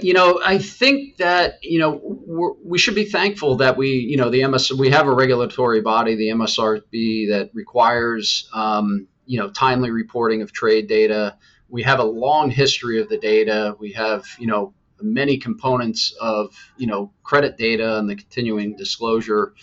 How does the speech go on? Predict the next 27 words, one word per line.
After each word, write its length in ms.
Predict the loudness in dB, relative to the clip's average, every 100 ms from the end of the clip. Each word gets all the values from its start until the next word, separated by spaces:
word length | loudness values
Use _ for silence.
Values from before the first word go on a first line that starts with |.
| -20 -20 _ -10
uh, 240 | -6 -4
side. 640 | -2 0 2 2 0 -4 -12 _ _ _ _
And, 720 | -6 -2 0 0 0 0 -2 -8 -6
um, 560 | -4 -2 -2 -2 -6 -16 _ _ _
you 140 | -6
know, 180 | -4 -6 -6
oddly 300 | -8 -4 -2
enough, 400 | 0 0 -2 -4
I 120 | -8
mean, 260 | -6 -6 -10
e-, 160 | -20 -20 _ -8
everything 380 | -4 -4 -4 -4
can 140 | -2
be 120 | -2
put 220 | -2 -2 -2
into 320 | -2 -2 -4
a 80 | -2
bucket 480 | -2 -2 -4 -10 _ _
and 260 | -10 -10 0
cohorts 540 | 4 4 4 0 -2
can 260 | -6 -8 -6
be 140 | -6 -6
created. 640 | -4 2 4 2 0 -4 _ _ _ _ -2
Um, 420 | 0 2 0 -2
you 160 | -4 -2
could 160 | -4
create 480 | -4 -4 0 0 -2